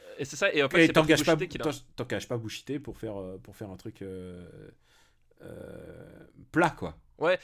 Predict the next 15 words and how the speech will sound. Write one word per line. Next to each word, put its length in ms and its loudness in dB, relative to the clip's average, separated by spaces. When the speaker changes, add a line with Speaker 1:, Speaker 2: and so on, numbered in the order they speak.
Speaker 1:
et 200 0
effectivement, 340 -4
Bouchité 360 -6
l'avait, 160 -2
l'avait, 320 0
euh, 140 -2
raconté, 340 -4
alors 100 0
je 100 -10
sais 120 -10
plus 240 -8
à 60 -2
quelle 180 -6
occasion, 560 -8
euh, 220 -12